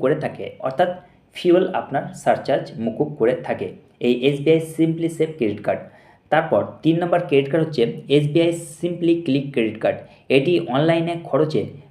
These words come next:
ফাইভ এক্স পয়েন্ট রিওয়ার্ড আপনাদের প্রদান করে এবং নির্বাচিত অংশের জন্য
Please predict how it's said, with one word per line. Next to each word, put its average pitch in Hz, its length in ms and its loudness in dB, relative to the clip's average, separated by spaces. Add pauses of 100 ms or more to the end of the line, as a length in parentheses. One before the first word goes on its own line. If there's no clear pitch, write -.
(120)
ফাইভ 160 220 4 (100)
এক্স 160 220 0 (100)
পয়েন্ট 135 260 -2 (220)
রিওয়ার্ড 120 340 4 (140)
আপনাদের 113 380 -4
প্রদান 123 300 0
করে 131 140 0 (120)
এবং 120 200 -2 (140)
নির্বাচিত 160 500 -2 (100)
অংশের 127 440 -4
জন্য 143 240 0